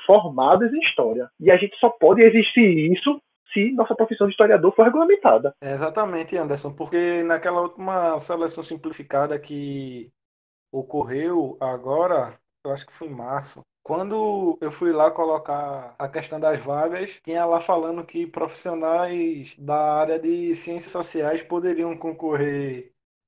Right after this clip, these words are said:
Speaker 2: é, às vagas
Speaker 1: É um
Speaker 2: de história,
Speaker 1: absurdo.
Speaker 2: tá ligado?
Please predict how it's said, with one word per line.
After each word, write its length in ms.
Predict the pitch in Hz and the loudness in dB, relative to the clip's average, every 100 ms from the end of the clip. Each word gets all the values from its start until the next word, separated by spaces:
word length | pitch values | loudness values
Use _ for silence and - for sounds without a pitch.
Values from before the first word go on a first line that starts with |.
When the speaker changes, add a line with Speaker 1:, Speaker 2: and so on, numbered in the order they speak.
| _ | _
Speaker 2:
é, 600 | 139 135 135 135 127 127 | -8 -6 -6 -6 -10 -10
às 200 | 156 147 | -6 -6
vagas 340 | 135 135 135 135 | -2 -2 0 2
Speaker 1:
É 40 | |
um 40 | 220 | 4
Speaker 2:
de 60 | |
história, 280 | 233 143 139 | 4 4 4
Speaker 1:
absurdo. 140 | 147 | 4
Speaker 2:
tá 100 | 139 | -2
ligado? 340 | 123 120 135 | -8 -14 -16